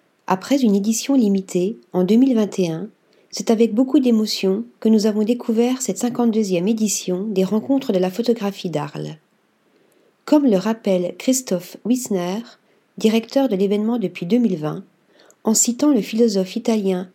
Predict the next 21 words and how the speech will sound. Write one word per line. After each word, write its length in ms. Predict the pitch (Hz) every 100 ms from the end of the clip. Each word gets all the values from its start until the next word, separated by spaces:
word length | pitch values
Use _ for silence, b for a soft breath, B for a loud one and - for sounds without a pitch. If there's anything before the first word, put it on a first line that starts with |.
| -
Emanuele 760 | 240 233 226 226 220 214 214 226
Coccia, 500 | - 208 - - 175 220 _ _ _ _ b b b
c'est 240 | - - 233
donc 320 | 226 277 262
aux 40 |
sensibles, 680 | 196 254 240 - 220 220 240 254 b b b
aux 120 | 208
images 580 | 202 254 262 262 262 -
que 100 | 208
l'homme 320 | 196 220 233
demande 320 | 196 196 214
un 80 | 185
témoignage 680 | 185 220 214 202 175 165 -
radical 720 | 247 226 220 - 180 196 233 b b b -
sur 240 | - 214
son 180 | - 208
propre 400 | - 262 262 -
être, 440 | 190 214 - - _
sa 180 | - 208
propre 400 | - 247 240 202
nature. 720 | 180 180 170 160 160 - -